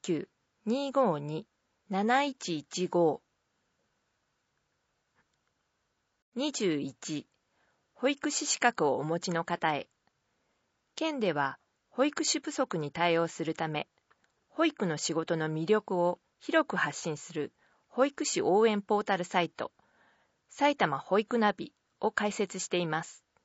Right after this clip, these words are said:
埼玉保育ナビのメルマガ、ラインでは、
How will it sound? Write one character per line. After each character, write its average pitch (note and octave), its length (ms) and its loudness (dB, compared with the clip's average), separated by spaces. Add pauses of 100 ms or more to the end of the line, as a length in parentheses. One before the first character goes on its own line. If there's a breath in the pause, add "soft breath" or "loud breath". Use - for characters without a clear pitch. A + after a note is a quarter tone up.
(680)
埼 C#4+ 280 0
玉 D#3+ 180 0
保 - 200 -2
育 G#3+ 200 -2
ナ G#3+ 140 2
ビ E3 100 -4
の D#3 220 -8 (320)
メ F3 140 0
ル G#3+ 120 6
マ G3 160 4
ガ、 F3+ 200 4 (280)
ラ E3 160 2
イ A3+ 120 2
ン A#3 80 2
で A3 120 2
は、 D3+ 220 -2